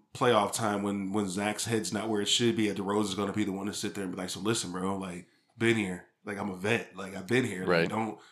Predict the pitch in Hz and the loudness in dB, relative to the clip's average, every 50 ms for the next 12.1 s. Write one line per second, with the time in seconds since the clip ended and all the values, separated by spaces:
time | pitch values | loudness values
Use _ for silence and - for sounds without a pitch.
0 | _ _ _ _ - - - 123 120 110 110 113 110 98 - 120 117 113 110 104 | _ _ _ _ -2 0 2 2 2 0 0 0 0 -2 -2 0 0 0 0 -2
1 | - - - - _ _ _ - - 113 113 - - 110 110 110 110 107 113 107 | -4 -8 -20 -20 _ _ _ -4 -4 -2 -2 0 2 2 2 2 2 0 0 -2
2 | - 101 95 85 87 92 - _ _ - 113 110 104 117 117 - 110 107 110 107 | -2 -2 -4 -8 -12 -14 -16 _ _ -20 -14 -4 0 0 0 2 2 2 2 2
3 | - 117 107 104 104 98 113 104 110 110 113 107 110 110 110 110 - - 110 110 | 2 2 2 2 2 2 2 2 2 2 2 2 0 -2 -4 -4 -6 -2 -2 -2
4 | 98 104 107 107 104 - 104 101 98 104 101 104 98 - 117 113 110 101 95 - | 0 0 0 -2 0 -2 -4 0 0 0 0 0 -2 -2 -2 0 0 0 -2 -4
5 | 101 90 92 92 - _ _ _ _ _ _ _ _ _ _ _ _ _ _ _ | -6 -6 -8 -10 -14 _ _ _ _ _ _ _ _ _ _ _ _ _ _ _
6 | _ _ _ _ _ _ _ _ _ - 107 104 98 98 95 95 95 98 - 104 | _ _ _ _ _ _ _ _ _ -10 -8 -6 -4 -4 -4 -6 -6 -10 -10 -4
7 | 107 113 113 110 98 113 113 113 110 - - - _ - 113 123 123 - 135 131 | 2 4 4 4 6 4 2 2 0 -6 -12 -16 _ -2 0 0 0 2 2 2
8 | 127 117 113 - - 135 131 123 120 - 123 120 117 113 107 101 98 98 101 107 | 4 4 2 4 4 4 4 4 4 4 4 4 4 4 2 -2 -4 -8 -10 -16
9 | - _ _ - 110 107 104 110 117 113 117 117 120 117 117 113 110 107 107 - | -20 _ _ -2 -2 -2 0 0 0 2 2 2 2 2 0 0 0 -2 -8 -2
10 | - - 139 123 117 110 98 113 110 107 107 107 101 98 101 - - 123 117 117 | 0 2 2 2 2 2 0 0 2 2 2 2 0 0 0 0 2 2 4 4
11 | 117 101 87 - 104 110 107 113 113 104 107 107 117 - - 117 107 104 - - | 2 2 0 -2 -4 -2 0 0 0 2 2 2 2 2 0 -4 -4 -4 -8 -8
12 | 123 | -6